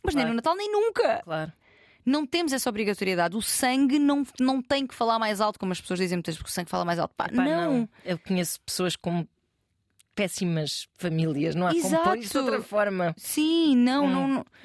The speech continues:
Speaker 1: Não temos que
Speaker 2: péssimas
Speaker 1: fazer
Speaker 2: mães,
Speaker 1: isso.
Speaker 2: péssimos pais, pá.
Speaker 1: Não temos que fazer isso. E, e pronto, e vamos evitar também,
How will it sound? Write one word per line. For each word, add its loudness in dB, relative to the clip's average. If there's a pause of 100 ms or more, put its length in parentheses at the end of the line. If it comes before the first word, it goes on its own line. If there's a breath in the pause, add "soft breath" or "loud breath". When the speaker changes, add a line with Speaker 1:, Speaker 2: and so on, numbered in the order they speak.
(500 loud breath)
Speaker 1:
Não 2
temos 0
que -4
Speaker 2:
péssimas 0
Speaker 1:
fazer 0
Speaker 2:
mães, 0
Speaker 1:
isso. -10
Speaker 2:
péssimos -2
pais, -2
pá. -4 (220)
Speaker 1:
Não 0
temos -2
que -14
fazer -2
isso. -6 (420 loud breath)
E, 2
e -8
pronto, 0
e 0
vamos -2
evitar 0
também, 0